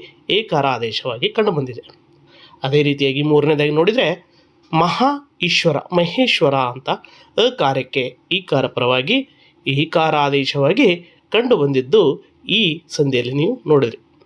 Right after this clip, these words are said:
ಮಕ್ಕಳೇ, ಇದು ಗುಣಸಂಧಿಯ ಉದಾಹರಣೆಗಳನ್ನ ನೀವು ಗಮನಿಸಿದಿರಿ, ಅರ್ಥ ಆಗಿದೆ ಅನ್ಕೋತೀನಿ. ಮಕ್ಕಳೇ,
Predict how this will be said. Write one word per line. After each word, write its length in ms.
ಮಕ್ಕಳೇ, 240
ಇದು 140
ಗುಣಸಂಧಿಯ 580
ಉದಾಹರಣೆಗಳನ್ನ 580
ನೀವು 220
ಗಮನಿಸಿದಿರಿ, 680
ಅರ್ಥ 240
ಆಗಿದೆ 200
ಅನ್ಕೋತೀನಿ. 480
ಮಕ್ಕಳೇ, 500